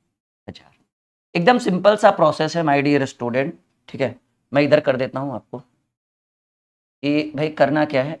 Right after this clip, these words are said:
यहाँ देखिए सौ प्लस आर बटे सौ, जो चीज इधर क्यूब में है इधर आएगा तो क्यूब रूट, स्क्वायर है तो रूट में हो जाएगा, ये आपको ही पता है।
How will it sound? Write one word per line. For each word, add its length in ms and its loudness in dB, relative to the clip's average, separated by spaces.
यहाँ 200 -6
देखिए 340 -12
सौ 380 6
प्लस 280 2
आर 380 6
बटे 480 2
सौ, 500 2
जो 260 2
चीज 360 -6
इधर 240 2
क्यूब 280 4
में 180 2
है 260 2
इधर 340 2
आएगा 220 4
तो 140 -4
क्यूब 280 -2
रूट, 220 -2
स्क्वायर 520 6
है 280 2
तो 80 2
रूट 220 -2
में 100 -6
हो 80 -6
जाएगा, 180 -2
ये 100 4
आपको 220 2
ही 60 -2
पता 160 -8
है। 80 -14